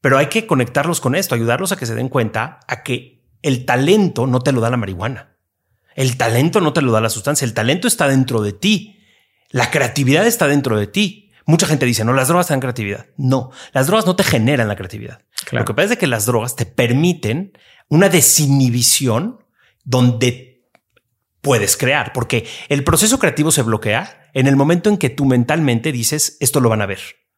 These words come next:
Speaker 1: Y esto te lo dicen grandes artistas, ¿no? Que te dicen, "Estoy pintando, pero cuando me imagino que esta obra la van a ver,
Speaker 2: Se me atora.
Speaker 1: ahí se me atora". El proceso creativo no puede tener una voz crítica.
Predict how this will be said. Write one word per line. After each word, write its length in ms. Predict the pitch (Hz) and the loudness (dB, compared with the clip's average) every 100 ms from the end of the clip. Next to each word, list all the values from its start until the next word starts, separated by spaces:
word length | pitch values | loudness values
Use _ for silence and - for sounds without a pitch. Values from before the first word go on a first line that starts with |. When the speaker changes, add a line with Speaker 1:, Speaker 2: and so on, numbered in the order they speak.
| _ _ _ | _ _ _
Speaker 1:
Y 80 | - | -6
esto 120 | 143 185 | -4 -2
te 80 | |
lo 60 | 131 | -2
dicen 160 | 131 131 | 0 2
grandes 300 | 120 117 110 | 2 0 -4
artistas, 440 | 92 113 - 101 | -8 -10 -8 -6
¿no? 100 | 135 | -6
Que 80 | 117 | -4
te 40 | 123 | -4
dicen, 100 | 127 | -2
"Estoy 200 | - 180 | 0 0
pintando, 520 | 208 117 113 107 95 - - | 0 0 0 -2 -4 -8 -4
pero 180 | - 127 | 0 2
cuando 200 | 131 135 | 4 4
me 80 | 143 | 4
imagino 420 | 147 - 269 294 | 4 4 4 4
que 60 | 170 | 2
esta 180 | - 131 | 2 2
obra 220 | 120 123 | 2 2
la 120 | 107 | 0
van 120 | 104 107 | 0 -2
a 60 | |
ver, 360 | 92 113 - _ _ _ - _ _ _ - | -4 -6 -12 _ _ _ -20 _ _ _ -8
Speaker 2:
Se 120 | - | -2
me 160 | 151 139 | 0 0
atora. 360 | 127 127 156 131 | 0 2 4 4
Speaker 1:
ahí 200 | 135 - | 0 -4
se 160 | - 139 | 0 0
me 60 | |
atora". 300 | 110 113 92 - | 2 0 -2 -4
El 120 | 135 | -2
proceso 360 | - 220 233 | 0 2 0
creativo 420 | 247 127 135 139 175 | 0 -2 0 0 2
no 220 | 139 160 | 0 2
puede 220 | 156 156 | 2 0
tener 400 | 135 117 113 135 | 0 0 0 0
una 220 | 139 135 131 | 0 0 2
voz 480 | 123 - - - _ | 0 0 -2 -12 _
crítica. 540 | - 123 120 92 - | 0 0 0 -10 -16